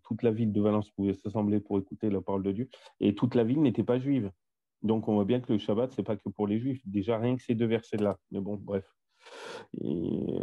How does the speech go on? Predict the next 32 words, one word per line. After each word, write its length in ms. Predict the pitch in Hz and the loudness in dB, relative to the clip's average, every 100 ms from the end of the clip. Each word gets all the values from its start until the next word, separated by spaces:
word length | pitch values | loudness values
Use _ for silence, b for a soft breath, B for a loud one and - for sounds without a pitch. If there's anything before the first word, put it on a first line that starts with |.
| - | 0
euh, 260 | 104 104 101 | 4 4 4
ensuite, 720 | 113 127 - 131 127 - 95 - _ _ _ _ _ _ 101 | 2 0 0 2 2 2 -2 -4 _ _ _ _ _ _ 0
il 60 | |
y 40 | 107 | 4
a 100 | 107 | 6
le 240 | 107 104 92 | 6 4 2
acte 420 | 127 120 131 120 | 0 0 -4 -2
quinze, 320 | 139 131 113 | 0 0 0
verset 300 | 107 - 110 | -4 -4 -2
vingt 280 | 101 107 98 | -2 -2 -2
et 60 | 113 | -2
un, 160 | 127 | 0
mais 480 | 127 101 104 101 98 | 0 0 0 0 -2
je 80 | 95 | -6
sais 180 | - 104 | -6 -6
pourquoi 300 | 101 - 101 | -4 -2 -2
je 80 | |
l'ai 80 | 101 | 0
mis 100 | 98 | -2
entre 180 | 95 - - | -2 -6 -4
parenthèses, 420 | 95 87 127 127 | -2 0 -2 -2
celui-là. « 400 | - 101 123 135 _ _ _ _ _ _ _ _ _ _ _ _ _ _ _ _ | -4 -2 0 -2 _ _ _ _ _ _ _ _ _ _ _ _ _ _ _ _
Car 200 | - 113 | -2 0
depuis 300 | 113 110 123 | 0 4 4
plusieurs 520 | 110 - 151 135 131 | 4 2 2 2 0
siècles, 380 | - 143 151 - - | 2 2 2 0 2
il 200 | 110 110 | 4 6
y 80 | |
a 80 | 127 | 4
dans 180 | 110 98 | 2 -4
chaque 360 | - 202 180 120 | -2 0 0 -2
ville 460 | 110 165 135 90 | -2 2 2 0